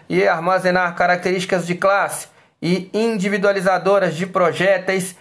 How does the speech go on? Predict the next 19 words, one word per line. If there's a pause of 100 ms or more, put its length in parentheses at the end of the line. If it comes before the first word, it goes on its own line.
(200)
e
estojos
de
munição
deflagrados
de
ar-,
por
arma
de
fogo. (340)
Parágrafo
segundo. (240)
O
Banco
Nacional
de
Perfis
Balísticos